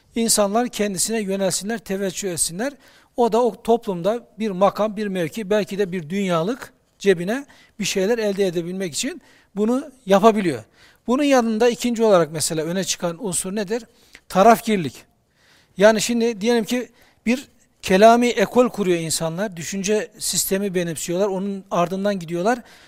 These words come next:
Bunu yaparken de ne yapıyorlar? Kendilerine destek bulmak için, insanlar kendilerine rağbet etsin diye Hazreti Peygamber aleyhisselam istismar ediyorlar. Onu kendi şahsi gayretleri için, çabalar için istismar edip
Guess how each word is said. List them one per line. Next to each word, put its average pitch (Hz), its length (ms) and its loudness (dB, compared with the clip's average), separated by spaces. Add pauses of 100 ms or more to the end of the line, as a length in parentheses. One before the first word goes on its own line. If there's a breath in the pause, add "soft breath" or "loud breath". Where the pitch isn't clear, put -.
(120)
Bunu 214 160 0
yaparken 226 520 2
de 220 100 -2
ne 233 40 2
yapıyorlar? 240 480 0 (380 soft breath)
Kendilerine 220 540 2
destek 202 380 0
bulmak 190 320 -2
için, 220 300 -8 (400 soft breath)
insanlar 196 480 0
kendilerine 202 520 -2
rağbet 180 340 0
etsin 180 300 -6
diye 220 100 -4
Hazreti 202 240 -2
Peygamber 190 460 -4
aleyhisselam 180 580 -2
istismar 208 460 -6
ediyorlar. 247 400 -4 (340 loud breath)
Onu 220 220 2
kendi 214 380 -2
şahsi 202 600 -2
gayretleri 190 540 0
için, 196 300 -8 (100)
çabalar 196 420 0
için 233 340 -8 (280 soft breath)
istismar 202 580 -2
edip 233 220 -8